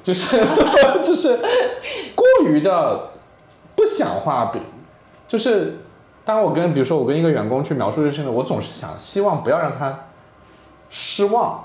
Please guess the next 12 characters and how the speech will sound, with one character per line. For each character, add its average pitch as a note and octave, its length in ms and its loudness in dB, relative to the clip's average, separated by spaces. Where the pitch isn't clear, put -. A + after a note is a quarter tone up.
就 A3 100 0
是 G#3+ 140 2
我 F#3+ 100 -2
总 B2 200 -4
带 D3 120 0
着 E3+ 120 -2
这 C#4+ 100 0
种 D#3 300 -4
想 G#2 340 -8
法， G#2+ 160 -4
就 A#2+ 100 -2
是， C3+ 220 -4